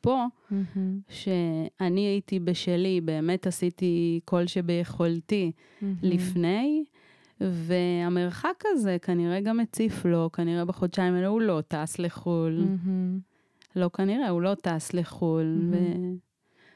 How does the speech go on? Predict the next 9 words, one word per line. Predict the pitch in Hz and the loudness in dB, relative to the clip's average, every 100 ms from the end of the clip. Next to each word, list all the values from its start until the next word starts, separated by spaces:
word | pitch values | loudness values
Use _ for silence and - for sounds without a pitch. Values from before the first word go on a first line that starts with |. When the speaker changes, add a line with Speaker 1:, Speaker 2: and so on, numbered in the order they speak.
| _ | _
Speaker 1:
ושם | - 247 269 | -4 0 2
היה | 196 170 180 | 0 0 0
גם, | 185 190 190 | 0 0 0
זה | 180 175 | 0 -2
אפשר | - - 226 | -2 -2 0
סדר | 214 - 226 233 196 170 | 0 -2 -2 0 -2 -2
לכל | 160 165 175 175 | -4 -2 -2 -2
צד. | - 196 165 160 165 170 _ _ _ _ _ _ - 202 | -2 -2 -2 -2 -4 -8 _ _ _ _ _ _ -18 -6
Speaker 2:
מעניין. | 190 175 170 175 185 | -4 -2 -2 0 0